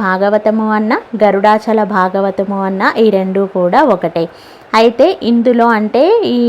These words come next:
యానాది భాగవతంలో చెంచులక్ష్మి చిత్రకథను అత్యంత రమ్యంగా చెప్పడం జరుగుతుంది. అయితే ఈ భాగవతంలో వచ్చేసి నృత్యం చేస్తూ కథాగానం చేయడం జరుగుతుంది, ఓకేనా? నృత్యం చేస్తూ కథాగానం చేస్తారు.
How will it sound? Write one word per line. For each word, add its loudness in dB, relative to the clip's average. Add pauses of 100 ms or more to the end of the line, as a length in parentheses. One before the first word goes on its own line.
యానాది 0 (120)
భాగవతంలో 0 (560)
చెంచులక్ష్మి 0
చిత్రకథను 0 (160)
అత్యంత -2 (160)
రమ్యంగా 0 (100)
చెప్పడం -4 (100)
జరుగుతుంది. 0 (460)
అయితే 2 (220)
ఈ 2 (140)
భాగవతంలో 2
వచ్చేసి -2 (120)
నృత్యం -2 (140)
చేస్తూ 0 (200)
కథాగానం 0 (100)
చేయడం 0
జరుగుతుంది, -2
ఓకేనా? -4 (440)
నృత్యం 0 (140)
చేస్తూ 0 (260)
కథాగానం 0 (140)
చేస్తారు. -2